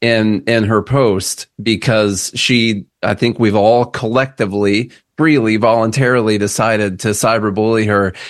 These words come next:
into not calling things free anymore. And I just wanted to present that as a win for, for all of us. We've done a great job.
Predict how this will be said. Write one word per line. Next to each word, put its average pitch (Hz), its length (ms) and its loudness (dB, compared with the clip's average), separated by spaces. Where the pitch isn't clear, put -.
into 110 340 0
not 107 300 0
calling 110 360 0
things 98 280 -2
free 113 340 2
anymore. 98 520 0
And 104 140 0
I 101 60 0
just 110 200 -2
wanted 113 240 0
to 107 100 2
present 113 420 0
that 113 200 2
as 104 120 0
a 104 60 2
win 101 520 0
for, 101 360 0
for 104 160 0
all 101 200 4
of 92 80 0
us. 90 240 -2
We've 101 120 -2
done 104 140 0
a 95 40 -2
great 98 240 -2
job. 98 400 0